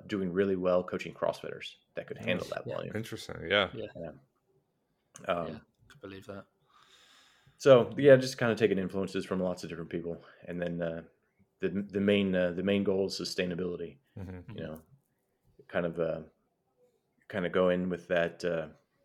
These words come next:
Speaker 1: it's something that I had always thought about, going into training was, uh, was Chad Vaughn, 'cause he was, uh, it was never like,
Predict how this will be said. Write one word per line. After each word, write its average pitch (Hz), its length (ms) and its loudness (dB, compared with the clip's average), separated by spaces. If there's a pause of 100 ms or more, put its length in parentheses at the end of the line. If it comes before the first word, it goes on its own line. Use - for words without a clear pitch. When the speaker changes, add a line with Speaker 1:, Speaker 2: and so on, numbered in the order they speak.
(540)
Speaker 1:
it's - 160 -2
something 98 500 0
that 92 200 4
I 95 160 2
had 90 140 4
always 92 500 0
thought 90 280 2
about, 92 420 2 (420)
going 92 220 0
into 87 180 -4
training 92 500 -2
was, 87 420 -2
uh, 80 300 -4 (680)
was 90 120 -8
Chad 95 260 0
Vaughn, 87 300 0 (600)
'cause 87 160 -6
he 101 80 -2
was, 85 300 -4
uh, 82 300 0 (460)
it 123 80 2
was 110 140 2
never 131 320 6
like, 113 260 4